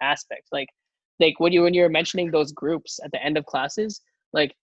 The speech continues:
those groups happen in every other dance studio in the world. Like, there, a lot of dance, regular dance classes do that, but they're honestly not as supportive as they are here. Like, people will cheer for you no matter what. People will cheer for you here if you're,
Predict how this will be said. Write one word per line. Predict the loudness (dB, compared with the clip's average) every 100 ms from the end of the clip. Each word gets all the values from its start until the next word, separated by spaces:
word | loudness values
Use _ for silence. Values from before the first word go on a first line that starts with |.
| _ _ _ _ _ _ _ _ _
those | 0 4 4 4
groups | 2 2 0
happen | 0 2 0
in | 0
every | -2 0 0
other | 0 -2
dance | 0 -2 -4
studio | -6 -2 0 0 0 -4 -8 _ _
in | -4 -2 -2 -6 -10 -16 _ _ _
the | 2
world. | 2 2 _
Like, | 0 2
there, | 4
a | 6
lot | 4 2
of | -4 -4
dance, | -2 -2 -6 -18 -6
regular | -4 -2 -4
dance | -6 -8
classes | -8 -8 -8
do | -6 -4
that, | -4 -6 _ _ _ -6
but | 0
they're | 4 4 4
honestly | -2 -4 -6 -6 -6
not | -4 -4 -4 -6
as | -8 -8
supportive | -10 -6 -4 -4 -4 -8 _
as | -14 -6
they | -4
are | -2 -2
here. | -4 -4 -8 _ _ _ _ _ _
Like, | -4 -2
people | 2 4 4
will | 2
cheer | 2 0 0
for | 0
you | 0 0 0
no | -2
matter | 2 2 0
what. | -2 -6 -6
People | -6 -2 0
will | 0
cheer | 0 0 0
for | -2
you | 0 0
here | 2 4 4
if | 0 -4
you're, | 0 0 -2